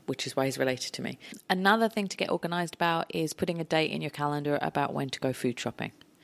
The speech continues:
So certain items you can buy earlier, you know, the pantry items. The other things, you know, the, the meat, if you're,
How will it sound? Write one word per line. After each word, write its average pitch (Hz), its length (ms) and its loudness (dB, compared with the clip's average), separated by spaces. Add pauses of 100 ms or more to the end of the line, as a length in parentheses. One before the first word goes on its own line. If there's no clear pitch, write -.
(360)
So 139 680 6
certain 175 400 2
items 170 320 -2
you 156 40 -4
can 147 140 -6
buy 139 160 2
earlier, 180 540 2 (260)
you 160 100 -2
know, 135 200 2
the 135 440 -2
pantry 147 420 2
items. 190 560 2 (180)
The 151 160 4
other 196 240 6
things, 233 680 2
you 160 100 -4
know, 139 180 0
the, 135 260 0
the - 80 0
meat, - 760 0 (160)
if 147 200 -4
you're, 135 260 2